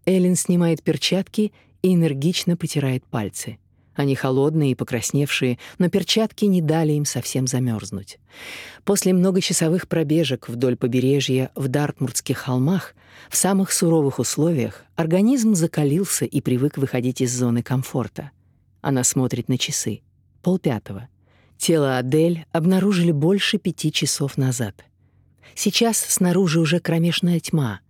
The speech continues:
Погода ухудшилась еще больше. Бешено кружит пурга, словно в центрифуге, жирные белые снежинки подсвечиваются фонарями.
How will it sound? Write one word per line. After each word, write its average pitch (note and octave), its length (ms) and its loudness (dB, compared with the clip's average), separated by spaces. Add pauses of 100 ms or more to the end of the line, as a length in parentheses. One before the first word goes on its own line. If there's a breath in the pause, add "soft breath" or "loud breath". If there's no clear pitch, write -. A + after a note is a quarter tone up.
(340 soft breath)
Погода C3+ 380 2
ухудшилась D3 640 0
еще D#3 360 2
больше. B2+ 500 0 (500 soft breath)
Бешено D#3 500 2
кружит D#3 460 0
пурга, D3 500 -2 (180 loud breath)
словно D3+ 400 2
в - 60 -6
центрифуге, C#3+ 840 0 (260 loud breath)
жирные D#3 520 2
белые D3 380 2
снежинки D3 640 0
подсвечиваются A#2+ 920 -4
фонарями. A2 680 -6